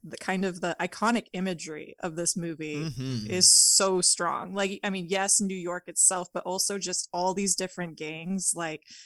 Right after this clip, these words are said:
Speaker 1: that's the kind of stuff that horror fan-, I mean, that's what we love, right? Just, like, all that, like, nerdy stuff that you can see and be like, "Oh, yeah, Baseball Fury." And, like, "Oh, that's the Rogues, and that's the, you know, the Turnbull A Cs," and just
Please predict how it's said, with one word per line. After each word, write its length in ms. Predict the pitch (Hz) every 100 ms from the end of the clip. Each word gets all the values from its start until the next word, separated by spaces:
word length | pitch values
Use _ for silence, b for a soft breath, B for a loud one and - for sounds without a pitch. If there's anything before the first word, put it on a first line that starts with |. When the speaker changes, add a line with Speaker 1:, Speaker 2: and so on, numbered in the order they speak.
| B -
Speaker 1:
that's 240 | 196 -
the 80 | 214
kind 260 | 214 196
of 80 | 185
stuff 340 | - 180 180 -
that 100 | 180
horror 280 | 180 180 180
fan-, 260 | 185 170 185
I 60 |
mean, 100 | 185
that's 140 | 185 190
what 140 | 190
we 80 | 185
love, 420 | 170 226 165 151 156
right? 360 | 165 175 208 151
Just, 240 | 185 -
like, 160 | 180 160
all 220 | 170 170 175
that, 200 | 170 -
like, 140 | 165
nerdy 460 | 165 160 165 170 175
stuff 400 | - 180 175 -
that 100 | -
you 100 | 170
can 160 | 170
see 420 | 160 - - 170 175
and 80 |
be 100 | 175
like, 160 | 165 160
"Oh, 80 | 185
yeah, 180 | 196 165
Baseball 540 | 220 220 - 208 180
Fury." 220 | - 170 156
And, 80 |
like, 160 | 160 180
"Oh, 80 | 220
that's 180 | 214 -
the 80 |
Rogues, 560 | 196 226 208 185 175 175
and 120 | 180
that's 240 | 190 196 -
the, 280 | 220 190 180
you 160 | 202
know, 140 | 190 185
the 80 |
Turnbull 400 | 185 226 226 220
A 100 | 208
Cs," 480 | 208 - 233 190 170
and 140 | 180 175
just 300 | 185 -